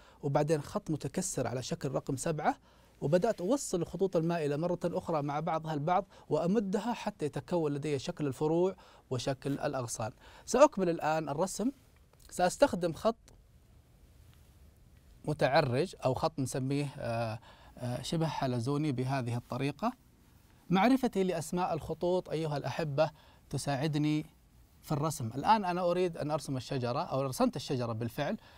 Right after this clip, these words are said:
لكن أريد أن أسمي الألوان التي لونتها بها أو الخطوط التي استخدمتها، آه، في هذه الشجرة. هذه الخطوط تسمى بشكل حلزوني، طبعا تعتبر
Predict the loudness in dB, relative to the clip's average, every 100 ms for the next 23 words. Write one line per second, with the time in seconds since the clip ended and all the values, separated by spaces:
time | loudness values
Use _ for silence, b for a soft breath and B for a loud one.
0 | B B 2 4 0 -2 -2 -2 -2 -4
1 | -4 -4 -2 -2 0 2 0 -2 -4 -2
2 | -2 -2 -4 -4 -2 0 -2 B B B
3 | 2 2 2 -2 -4 -2 0 -2 -4 -8
4 | -8 -4 -2 -2 -4 -2 -2 -2 -2 -4
5 | -4 -4 -2 -2 -2 -2 -4 -4 -8 -6
6 | -6 -8 -12 B B B B 4 6 4
7 | 0 -2 -2 -2 -4 -6 -2 -2 -4 -4
8 | -6 -6 -6 -4 -2 0 0 -2 -4 -6
9 | -6 -4 -4 -2 -2